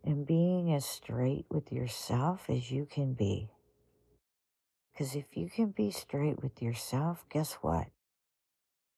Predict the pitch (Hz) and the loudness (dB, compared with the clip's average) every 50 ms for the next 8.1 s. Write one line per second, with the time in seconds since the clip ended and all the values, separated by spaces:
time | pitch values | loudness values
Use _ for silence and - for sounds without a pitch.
0 | _ - 147 151 151 151 180 185 180 196 185 - 202 202 202 208 202 202 196 202 | _ -6 -4 -2 -2 -2 -2 -4 -2 -4 -4 -2 0 0 0 0 0 -2 -2 -2
1 | 208 190 185 208 190 - - - - 185 190 202 - - - 165 - - 135 143 | -4 -2 -2 -2 -2 -2 -4 -6 -4 -2 0 0 0 0 0 0 0 0 0 -2
2 | 151 151 147 - - - - 104 - - - _ _ _ _ _ _ _ _ _ | 0 0 0 -2 -2 -2 -6 -8 -8 -12 -16 _ _ _ _ _ _ _ _ _
3 | _ _ _ _ _ _ _ _ _ _ _ _ _ _ _ _ _ _ _ _ | _ _ _ _ _ _ _ _ _ _ _ _ _ _ _ _ _ _ _ _
4 | _ _ _ _ _ _ _ _ _ _ _ _ _ _ _ _ - 160 170 196 | _ _ _ _ _ _ _ _ _ _ _ _ _ _ _ _ -2 0 2 2
5 | 220 - - - - - - 151 139 131 143 160 175 170 170 - - - - 104 | 0 -2 -4 -8 -10 -6 -2 0 2 4 4 4 4 4 2 0 0 0 0 2
6 | 107 110 110 110 107 110 110 123 127 - _ _ _ - - 147 165 165 - - | 4 4 4 4 2 2 0 0 -2 -6 _ _ _ -4 0 0 0 0 2 2
7 | 180 185 170 156 170 170 - - - - - _ - 107 110 113 104 87 80 - | 2 4 4 2 0 0 -2 -6 -12 -16 -10 _ -2 2 2 2 2 0 -2 -4
8 | 101 | -6